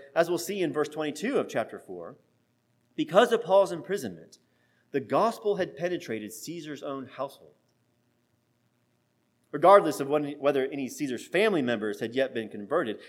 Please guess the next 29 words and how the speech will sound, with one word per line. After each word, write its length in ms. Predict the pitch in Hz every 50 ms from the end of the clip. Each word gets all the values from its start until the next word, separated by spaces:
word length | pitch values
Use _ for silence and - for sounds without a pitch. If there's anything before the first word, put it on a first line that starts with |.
| -
clearly 440 | - - - - 247 214 160 151 147
others 320 | 156 165 190 - 190 165 139
that 160 | 147 139 -
could 180 | - 185 165
be 100 | 156 175
described 500 | 151 156 135 - - 160 160 156 139 120
as 80 | 123 117
being 300 | 113 123 156 175 175 160
of 100 | 147 -
the 60 | 120
household 560 | 104 - - 160 185 180 - - 135 120 113
of 80 | 120 104
Caesar 400 | - - 165 165 - 107 92 - - _ _ _ _
had 420 | - - - 160 165 160 143 113 -
been 160 | 139 147 135
converted. 480 | - 123 110 101 107 127 135 - - - _ _ _ _ _ _ _ _ _ _ _ _ _ _ _ _
All 280 | - 151 170 220 262 269
because 460 | 285 262 - - 147 123 110 110 135
of 60 | 147
the 80 | 147 151
gospel 440 | 135 151 156 151 139 131 117 101 95
being 240 | 117 151 180 196
proclaimed 560 | 190 233 240 233 180 185 160 139 131 127 120 - - - - -
to 80 | -
the 160 | 135 147 151
imperial 480 | 147 139 147 - 165 180 185 185 180 170
guards 480 | 139 127 139 147 123 101 92 92 - -
keeping 280 | - 180 - 143 123
watch 480 | 120 143 131 104 87 - - - -